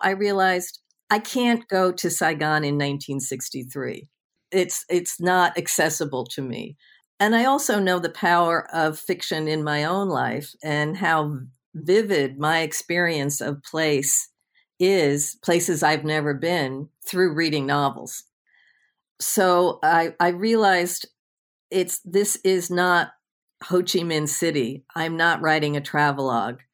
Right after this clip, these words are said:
This is the experience of my characters at a time that's long past. So the, what I did in the way of research was first I went back to the Vietnam novels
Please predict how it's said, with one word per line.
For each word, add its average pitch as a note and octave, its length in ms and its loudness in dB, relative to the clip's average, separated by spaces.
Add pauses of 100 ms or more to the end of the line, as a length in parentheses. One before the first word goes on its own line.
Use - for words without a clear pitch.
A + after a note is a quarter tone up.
(200)
This F#3 240 2
is E3 320 0 (340)
the D#3 240 0
experience E3+ 640 2
of C#3+ 140 -2
my C#3 160 0
characters D3 840 0
at D3 160 2
a D3 60 2
time C#3+ 640 0 (680)
that's D3 380 0
long C3 300 -2
past. A#2+ 600 -4 (600)
So F3 580 0
the, D#3+ 240 -8
what A#3 240 2
I A3+ 80 4
did F#3+ 240 2
in D#3+ 200 -2
the D3+ 120 2
way D#3+ 300 0
of C#3 140 -2
research D#3 520 -2
was C#3+ 160 -2
first G3 300 0
I - 100 0
went D3+ 220 -2
back D3 300 2
to D3+ 120 -4
the C#3+ 120 0
Vietnam C#3 640 0
novels B2 640 -4